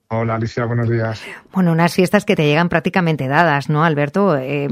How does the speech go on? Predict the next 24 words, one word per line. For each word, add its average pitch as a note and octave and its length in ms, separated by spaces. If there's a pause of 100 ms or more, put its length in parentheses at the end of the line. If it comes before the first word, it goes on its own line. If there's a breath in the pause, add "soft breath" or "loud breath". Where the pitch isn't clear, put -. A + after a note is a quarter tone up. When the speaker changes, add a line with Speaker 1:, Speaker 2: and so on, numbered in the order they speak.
(120)
Speaker 2:
este, D#3+ 560
estos - 320
meses F3+ 400
hasta E3+ 220
llegar D3+ 320 (340 loud breath)
a D#3 120
los D3+ 180
días D3+ 420
grandes, D3+ 540 (120)
eh, C3 100
serán D3+ 500 (240)
prácticamente E3 500
de C#3+ 160
trámite, D#3+ 440
¿verdad? C3 320 (1080)
Speaker 1:
Eh, G#2+ 220
sí, G#2+ 260 (200)
ahora A#2+ 240
estamos, B2+ 580
bueno, B2 200
estoy C3 200
todos C#3 300
los, C3+ 180
estamos C3+ 460